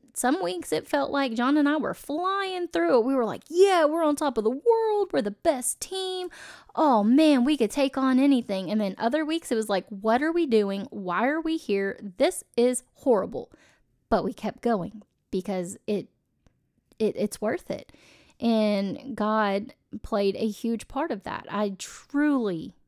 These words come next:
believe that without God giving us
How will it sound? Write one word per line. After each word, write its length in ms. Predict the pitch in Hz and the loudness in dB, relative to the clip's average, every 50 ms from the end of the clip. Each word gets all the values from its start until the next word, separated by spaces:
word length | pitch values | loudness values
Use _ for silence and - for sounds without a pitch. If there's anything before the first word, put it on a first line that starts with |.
| _ - | _ -6
believe 600 | 226 226 220 202 202 202 202 190 180 175 170 175 208 - | -2 0 0 0 0 -2 -2 -2 -2 -2 -4 -6 -10 -12
that 380 | - 208 214 190 185 180 165 - | -8 -4 -2 -2 -2 -2 -4 -2
without 640 | 190 208 208 - - - 202 208 226 247 240 202 | -2 -4 -4 -4 -6 -6 -4 0 0 0 0 -2
God 580 | 185 214 202 208 220 226 202 190 185 175 190 - _ _ _ _ _ _ _ _ _ _ _ _ _ _ _ _ _ _ - 233 | -2 -4 -4 -4 -2 -2 -2 -2 -2 -4 -6 -10 _ _ _ _ _ _ _ _ _ _ _ _ _ _ _ _ _ _ -6 -2
giving 400 | 202 247 240 254 277 269 254 233 | 2 2 2 4 4 2 2 0
us 720 | - - 208 214 208 208 202 202 196 190 - - - - - | -2 -2 -2 -2 -2 -2 -2 -4 -4 -6 -8 -10 -12 -12 -14